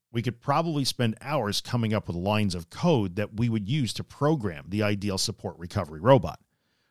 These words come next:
But there's only so many words in a morning email, and I have to head to yet another Zoom call,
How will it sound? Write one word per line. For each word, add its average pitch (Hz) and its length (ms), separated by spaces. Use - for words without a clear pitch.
But - 60
there's 139 180
only 208 140
so 165 220
many 143 140
words 123 300
in 113 60
a 107 60
morning 107 340
email, 107 580
and 120 120
I 120 80
have 139 400
to 131 120
head 107 240
to 110 80
yet 104 140
another 92 220
Zoom 139 300
call, 92 420